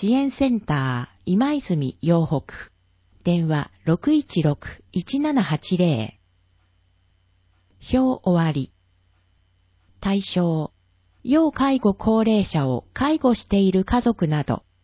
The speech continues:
申し込み方法。電話で各地域包括支援センターへ。福祉サービスなどの苦情解決システム。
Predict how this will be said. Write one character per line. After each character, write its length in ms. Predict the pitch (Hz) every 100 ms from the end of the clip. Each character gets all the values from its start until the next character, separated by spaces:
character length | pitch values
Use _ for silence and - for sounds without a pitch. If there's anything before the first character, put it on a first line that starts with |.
| _ _ _ _ _ _ -
申 200 | 214 302
し 80 | -
込 80 | 320
み 120 | 311
方 240 | - 311 269
法。 480 | 180 151 135 135 - _ _ _ _ _ _
電 200 | 180 180
話 140 | 175
で 260 | 165 160 - _ _
各 280 | - 233 - _
地 180 | - 320
域 180 | - 175
包 200 | 214 269
括 160 | - - -
支 80 | 208
援 180 | 262 285
セ 180 | 285 269
ン 100 | 247
タ 120 | 175
ー 200 | 147 135
へ。 220 | 127 - _ _ _ _ _ _ _ _ _ _ _ _ _ _ _ _
福 260 | - - 277
祉 220 | - 320
サ 220 | - 311
ー 40 | 311
ビ 120 | 233
ス 160 | - 190
な 140 | 190
ど 120 | 151
の 200 | 139 120 - _ -
苦 160 | 175
情 280 | - 269 285
解 280 | - 285 285
決 300 | 277 277 277
シ 160 | - 269
ス 120 | -
テ 140 | 160
ム。 220 | 123 -